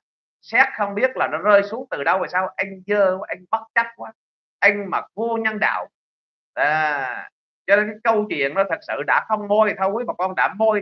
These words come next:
thì môi cho nó tận, nó tận cùng, gọi là cái rễ con, cái như là phải đào lên để mà phơi luôn. Đấy, cho nó khỏi là phơi sống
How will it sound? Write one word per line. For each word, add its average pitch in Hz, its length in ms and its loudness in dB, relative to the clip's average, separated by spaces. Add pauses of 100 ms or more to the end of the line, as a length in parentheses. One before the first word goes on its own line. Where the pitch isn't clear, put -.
thì - 140 -18
môi 202 240 2
cho 190 60 -2
nó 214 160 -4
tận, - 200 -2 (560)
nó - 180 -4
tận 165 360 0
cùng, 147 320 -6
gọi 123 180 0
là 135 160 0
cái 208 120 -4 (140)
rễ 135 160 2 (140)
con, 214 380 4
cái 214 140 2
như 214 140 -6
là 143 260 -2 (100)
phải 165 100 -2 (120)
đào 151 320 8
lên 190 280 0
để 139 180 0
mà 135 60 -4 (140)
phơi 202 200 6
luôn. 202 260 -2 (540)
Đấy, 190 340 2
cho 196 160 6
nó 185 100 0 (140)
khỏi 156 180 0
là 156 120 -2 (260)
phơi 208 220 2
sống 233 320 -4